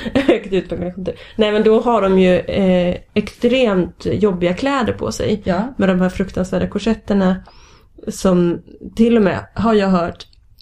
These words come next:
Speaker 1: att de var tvungna att, eh, eller korsetterna är en sak, men sen hade de ju också, eh,
Speaker 2: Krinoliner.
Speaker 1: krin-, ja, fast det kallades inte krinoliner då, utan kallades någonting annat. För
Speaker 2: Mm.
Speaker 1: krinoliner är den här runda grejen som de har på artonhundratalet.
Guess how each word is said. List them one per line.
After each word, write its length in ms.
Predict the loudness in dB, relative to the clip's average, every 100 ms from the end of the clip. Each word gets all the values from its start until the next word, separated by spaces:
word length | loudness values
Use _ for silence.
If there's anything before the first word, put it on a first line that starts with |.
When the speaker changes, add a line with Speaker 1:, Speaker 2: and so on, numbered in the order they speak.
| -20 _ -6
Speaker 1:
att 160 | -4 0
de 120 | 0
var 100 | 0
tvungna 540 | 0 0 2 0 -2
att, 520 | -4 -4 -6 -10 -10
eh, 80 | -8 -6
eller 200 | -4 -4
korsetterna 680 | -2 0 0 0 0 0 0 -6 _ _ -6
är 120 | 0 2 0
en 100 | -2
sak, 180 | -4
men 100 | -4
sen 160 | 0 2
hade 160 | 2 0
de 120 | 0
ju 60 |
också, 340 | 0 -2 -2 -2 -10 -20 -20 -20 _ -10
eh, 320 | -6 -4 -4 2
Speaker 2:
Krinoliner. 640 | 4 4 2 -2 -4 -6
Speaker 1:
krin-, 260 | 0 2 2
ja, 200 | 0 0 -2
fast 120 | -8
det 60 | -6
kallades 320 | -4 -2 -2
inte 140 | -4 -4
krinoliner 500 | -6 -4 -4 -4 -6
då, 120 | -6
utan 160 | -8 -6
kallades 240 | -6 -6
någonting 220 | -6 -6
annat. 380 | -2 -2 -4 -10 -20 -20 -20 -2
För 60 | 4
Speaker 2:
Mm. 60 |
Speaker 1:
krinoliner 400 | 6 8 6 4
är 60 | 2
den 100 | -2
här 100 | -2
runda 320 | -2 0 0
grejen 340 | 0 -4 -6
som 140 | -8 -6
de 80 | -6
har 80 |
på 120 | -6 -8
artonhundratalet. 760 | -8 -8 -8 -6 -4 -4 -6